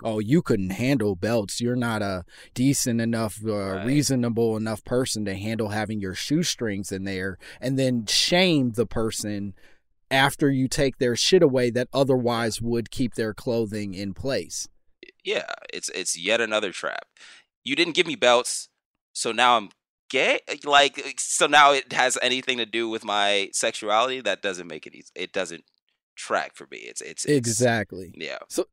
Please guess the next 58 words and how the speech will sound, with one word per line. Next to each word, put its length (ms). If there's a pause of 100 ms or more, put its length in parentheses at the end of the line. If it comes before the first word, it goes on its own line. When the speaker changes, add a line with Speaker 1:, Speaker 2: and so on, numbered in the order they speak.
(100)
Speaker 1:
so 180
here's 280
where 160
it 60
gets 200
even 220
more 220
complicated, 680
is 300
because 640
of 360
this 280
trend, 560
and 160
this, 280
again, 360
is 200
all 180
theory, 460
but 180
because 460
of 100
this 240
trend, 340
rappers 440
pick 180
it 80
up, 220
right? 260
Speaker 2:
Yeah, 280
Speaker 1:
And 80
it 20
Speaker 2:
right, 80
of 60
Speaker 1:
becomes 360
Speaker 2:
course. 40
Speaker 1:
sort 180
of 100
like 220
a 80
cool 400
way 300
of 140
signaling 600
that, 180
like, 260
you're 160
a 60
person 400
from 240
the 80
streets 540
or 40
you 160
know 200
the 120
streets 560
Speaker 2:
Right. 120